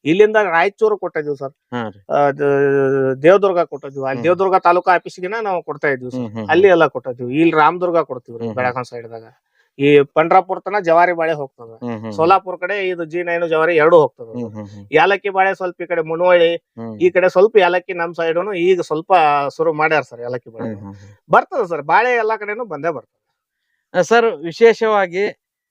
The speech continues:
Speaker 2: ಆ, ಬಾಳೆ ತೋಟ ಮೇಂಟೈನ್ ಮಾಡ್ಬೇಕಂದ್ರೆ ಮುಖ್ಯವಾಗಿ ಏನೇನು ಗಮನ ಕೊಟ್ರೆ ರೈತರಿಗೆ ಅನುಕೂಲ ಆಗ್ತದ?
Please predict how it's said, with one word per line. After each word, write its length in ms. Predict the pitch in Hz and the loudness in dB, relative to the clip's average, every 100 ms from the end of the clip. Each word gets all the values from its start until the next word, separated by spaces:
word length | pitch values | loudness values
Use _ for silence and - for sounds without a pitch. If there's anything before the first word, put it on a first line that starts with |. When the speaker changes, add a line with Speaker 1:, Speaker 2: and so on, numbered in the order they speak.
| _ | _
Speaker 2:
ಆ, 280 | 139 147 139 | -8 -6 -6
ಬಾಳೆ 520 | 127 110 139 151 185 185 | -10 -4 2 4 4 0
ತೋಟ 300 | 175 170 175 | -4 -4 -6
ಮೇಂಟೈನ್ 480 | 160 147 151 160 | -6 -8 -6 -8
ಮಾಡ್ಬೇಕಂದ್ರೆ 600 | 160 151 143 - 135 135 | -6 -8 -8 -8 -8 -4
ಮುಖ್ಯವಾಗಿ 640 | 156 139 - 160 156 147 156 | -4 -6 0 2 2 0 -2
ಏನೇನು 840 | 156 127 143 160 156 156 151 - 117 | -4 -2 0 0 0 0 -2 -6 -2
ಗಮನ 320 | 131 143 151 | 0 2 0
ಕೊಟ್ರೆ 400 | - 135 143 143 | 0 0 4 4
ರೈತರಿಗೆ 400 | 123 131 143 123 | 2 -2 -4 -4
ಅನುಕೂಲ 340 | 120 123 135 | -6 -4 -2
ಆಗ್ತದ? 320 | 127 120 117 | -2 -2 -4